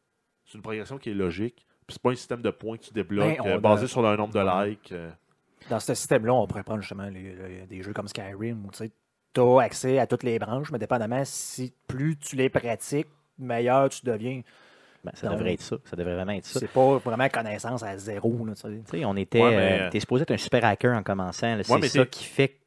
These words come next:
Speaker 3: que
Speaker 1: mais
Speaker 3: l'histoire
Speaker 1: en même
Speaker 3: commence,
Speaker 1: temps, je
Speaker 3: là.
Speaker 1: comprends que, qu'il ait associé les points de, de, de like, parce que plus le monde aime DeadSec, plus le monde installe l'application, plus toi, t'as de computing power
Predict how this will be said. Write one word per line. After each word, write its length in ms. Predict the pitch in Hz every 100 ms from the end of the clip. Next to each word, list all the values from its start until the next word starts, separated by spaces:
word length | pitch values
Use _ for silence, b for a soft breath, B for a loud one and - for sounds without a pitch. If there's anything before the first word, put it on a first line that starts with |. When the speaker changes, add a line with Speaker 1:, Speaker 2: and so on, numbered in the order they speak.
| _
Speaker 3:
que 260 | - 113 120
Speaker 1:
mais 60 |
Speaker 3:
l'histoire 500 | 107 107 123 113 113 -
Speaker 1:
en 100 | 101
même 100 | 110
Speaker 3:
commence, 140 | 120 127
Speaker 1:
temps, 100 | 196
je 60 |
Speaker 3:
là. 60 | -
Speaker 1:
comprends 360 | 131 98 120 151
que, 400 | 135 110 117 117
qu'il 120 | - 110
ait 100 | 123
associé 580 | 117 - 101 - 135
les 80 | 135
points 220 | 107 127
de, 260 | 135 101 104 107
de, 160 | 113
de 160 | 110 107
like, 320 | 101 110 143
parce 160 | 110 -
que 60 | _
plus 180 | 147 175
le 60 | 151
monde 400 | 135 151 143 -
aime 420 | 127 143 131 123 - _
DeadSec, 640 | 110 110 95 - 107 127
plus 120 | - 143
le 40 |
monde 180 | 131 135 107
installe 420 | 110 - 120 -
l'application, 800 | 110 104 113 - 117 95 - 123 143 b b _
plus 200 | 143 175
toi, 180 | - 151
t'as 160 | 151 107
de 200 | 107 101
computing 500 | - 156 135 143 135
power 500 | 123 101 101 117